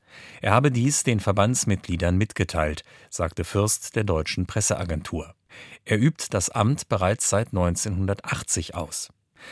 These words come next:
Zweitausendzweiundzwanzig wurde Fürst für fünf weitere Jahre gewählt. Der Verband hat seinen Angaben zufolge derzeit rund siebentausend Mitglieder.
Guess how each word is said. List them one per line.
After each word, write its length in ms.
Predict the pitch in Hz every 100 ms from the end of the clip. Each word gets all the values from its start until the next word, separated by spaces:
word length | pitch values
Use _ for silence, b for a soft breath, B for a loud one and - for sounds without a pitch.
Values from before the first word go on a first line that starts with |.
| B -
Zweitausendzweiundzwanzig 1300 | - 95 92 87 87 113 147 123 - 98 107 143 -
wurde 160 | 92 82
Fürst 420 | - 113 147 -
für 100 | 107
fünf 280 | - 95 92
weitere 400 | 95 135 101 87
Jahre 500 | 82 78 82 78 82
gewählt. 560 | 101 95 80 - - - b b b -
Der 100 | 92
Verband 420 | 95 101 123 156
hat 160 | 120 -
seinen 300 | 92 92 92
Angaben 460 | 127 139 92 85
zufolge 580 | - 92 - 90 113 127
derzeit 640 | 98 90 - - 131 -
rund 180 | 110 101
siebentausend 880 | - 101 110 113 - 80 82 92 95
Mitglieder. 540 | 101 - 85 73 69